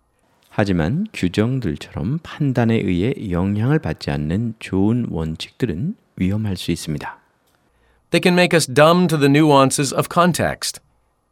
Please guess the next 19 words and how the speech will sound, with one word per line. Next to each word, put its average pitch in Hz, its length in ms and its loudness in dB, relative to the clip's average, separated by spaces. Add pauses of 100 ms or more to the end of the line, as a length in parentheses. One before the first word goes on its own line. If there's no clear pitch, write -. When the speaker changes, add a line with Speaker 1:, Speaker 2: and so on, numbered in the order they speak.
(340)
Speaker 1:
그것들은 110 600 0 (180)
우리를 117 500 0 (140)
맥락의 98 880 0
미묘한 87 600 0
차이에 110 580 -2 (220)
우둔하게 98 800 -2
할 - 240 -10
수 - 160 -6
있습니다. - 480 -8 (1120)
Speaker 2:
A 127 100 4
good 110 220 2
principle 127 520 2
can 113 200 0
blind 127 440 6
us 110 220 4
to 101 240 -2
other 107 180 2
good 98 220 -2
principles 127 600 0